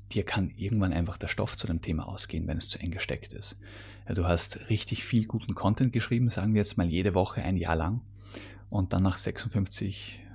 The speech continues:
äh, Beiträgen merkst du, „Okay, gut, jetzt habe ich eigentlich alles zu dem Thema gesagt.“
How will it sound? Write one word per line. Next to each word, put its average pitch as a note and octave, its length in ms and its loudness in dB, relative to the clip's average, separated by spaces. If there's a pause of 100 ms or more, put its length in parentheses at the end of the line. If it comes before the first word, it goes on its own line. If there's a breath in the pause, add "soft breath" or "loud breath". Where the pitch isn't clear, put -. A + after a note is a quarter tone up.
(160)
äh, F2 320 0
Beiträgen F2+ 520 0
merkst F2 320 0
du, E2+ 200 2 (420 loud breath)
„Okay, - 360 -2
gut, - 360 -4
jetzt - 300 -10
habe F2+ 100 -2
ich - 180 -6
eigentlich F2 220 -2
alles - 200 -2
zu - 100 -2
dem F2 100 -2
Thema E2+ 240 0
gesagt.“ - 580 -8